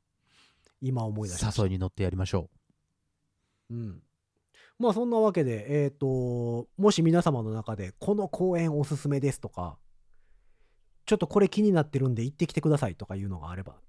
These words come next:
Speaker 1: ね、ぜひ教えていただけたらなと思っておるところでございます。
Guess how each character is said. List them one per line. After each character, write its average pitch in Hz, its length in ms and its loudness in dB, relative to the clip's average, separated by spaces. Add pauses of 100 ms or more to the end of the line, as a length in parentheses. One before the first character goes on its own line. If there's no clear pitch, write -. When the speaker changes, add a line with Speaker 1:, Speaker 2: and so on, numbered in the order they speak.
(140)
Speaker 1:
ね、 104 240 -8
ぜ 113 140 -4
ひ 104 80 -10
教 98 100 -6 (100)
え 107 80 -4
て 107 80 -8
い 107 40 -8
た 123 80 -4
だ 120 100 -2
け 113 80 -10
た 117 80 -6
ら 104 80 -4
な 151 180 2
と 147 160 -10 (200)
思 80 160 -14
っ - 20 -20
て - 360 -20 (180)
お 113 80 -8
る 101 80 -8
と 107 100 -10
こ 131 100 -6
ろ 127 80 -4
で 120 180 -6 (100)
ご 156 120 -4
ざ 190 120 2
い - 20 0
ま 175 100 0
す。 - 180 -12